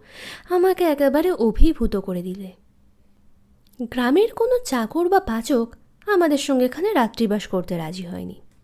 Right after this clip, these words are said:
কাজেই সন্তোষী করলে নিজের হাতে রান্নার আয়োজন। এদিকে আমার বিদ্যা প্রথম ভাগ পর্যন্ত পৌঁছয় না। আমি চেষ্টা করলে কেবল একটি জিনিস ভালো রাঁধতে পারি,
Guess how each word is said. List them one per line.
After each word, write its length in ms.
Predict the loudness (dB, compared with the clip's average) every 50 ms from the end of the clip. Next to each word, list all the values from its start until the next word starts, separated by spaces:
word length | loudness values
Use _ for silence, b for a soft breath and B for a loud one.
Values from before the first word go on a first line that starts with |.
| _ -20 _ _ _ _ _ _ _ _ B B B B B B B B B
কাজেই 320 | 0 2 4 4 4 4
সন্তোষী 640 | 2 0 -4 -2 0 0 0 0 -2 -2 -2 -4 -4
করলে 320 | -2 0 0 2 2 0
নিজের 360 | 0 0 0 0 0 -2 -2 -2
হাতে 280 | -4 -4 -2 -2 -2
রান্নার 420 | -2 -2 -2 -2 -4 -4 -4 -6 -8 -6 -4
আয়োজন। 600 | -4 -2 -2 -4 -6 -8 -8 -10 -10 -10 -14 -18 _ _ _ -20 _ _ -20 _ _ _ _ _ _ _ _ _ _ _ _ -14 -8
এদিকে 420 | -6 -6 -6 -6 -8 -6 -4 -4
আমার 300 | -2 0 0 0 0 0
বিদ্যা 340 | 2 2 0 0 0 -2 -2
প্রথম 380 | 0 0 -2 -2 0 -2 -2 -2
ভাগ 140 | -2 -4 -4 -2
পর্যন্ত 460 | -2 -2 -2 0 -2 -2 -2 0 0
পৌঁছয় 640 | -2 -2 0 0 0 0 0 -2 -6 -10 -12 -12 -12
না। 200 | -12 -14 -16 -20 -20 _ _ _ _ _ _ _ _ _ _ _ _ _ B B B B B B B B
আমি 180 | 0 2 2 2 0
চেষ্টা 380 | 0 -4 -4 -4 -4 -4 -4 -2
করলে 300 | 0 2 2 2 2 0
কেবল 300 | 0 -2 -2 -2 -2 -2 -2
একটি 340 | -6 -6 -6 -6 -2 -2 -2
জিনিস 300 | 0 0 0 0 2 0 0 -4
ভালো 360 | -2 -2 -2 0 0 0 0
রাঁধতে 340 | 0 -2 -4 -6 -8 -12 -12
পারি, 260 | -12 -12 -14 -14 -16